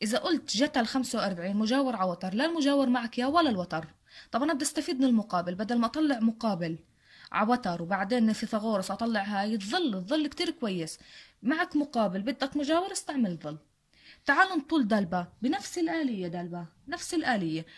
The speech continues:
هاي مثلث هاد، هون قرب خمس، هون أربعين، يعني أنت ستين وأنت، يعني أنت خمسين وأنت سبعمية. أنا بدي طول هاي،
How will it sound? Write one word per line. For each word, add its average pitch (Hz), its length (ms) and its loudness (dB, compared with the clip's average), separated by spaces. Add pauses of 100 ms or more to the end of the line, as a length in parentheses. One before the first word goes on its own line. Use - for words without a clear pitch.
(140)
هاي 277 140 6
مثلث 196 560 4
هاد، 240 420 0 (460)
هون 226 120 4
قرب 185 260 -2
خمس، - 340 -4 (120)
هون 190 260 0
أربعين، 180 420 -4 (580)
يعني 196 220 2
أنت 220 180 2
ستين 190 560 -4 (420)
وأنت، 269 380 0 (1300)
يعني 185 140 -8
أنت 220 120 -4
خمسين 208 600 -2
وأنت 302 180 -4
سبعمية. 180 640 -4 (560)
أنا 320 120 2
بدي 294 240 -2
طول 294 220 0
هاي، 165 240 -4